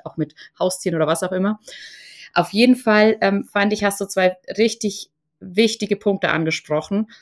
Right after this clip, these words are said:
Und zwar Punkt Nummer eins, das mit dem, wo du gemeint hast, dass du schon diejenige warst, die das mit initiiert hat.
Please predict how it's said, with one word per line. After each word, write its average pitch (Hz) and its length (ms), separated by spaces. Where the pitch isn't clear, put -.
Und 175 160
zwar 185 220
Punkt 208 260
Nummer 180 280
eins, 190 320
das - 180
mit 180 160
dem, 180 140
wo 180 80
du 190 160
gemeint 180 400
hast, 180 200
dass 170 200
du 214 280
schon 202 380
diejenige 180 560
warst, 160 300
die 185 80
das 170 180
mit 185 160
initiiert 180 760
hat. - 280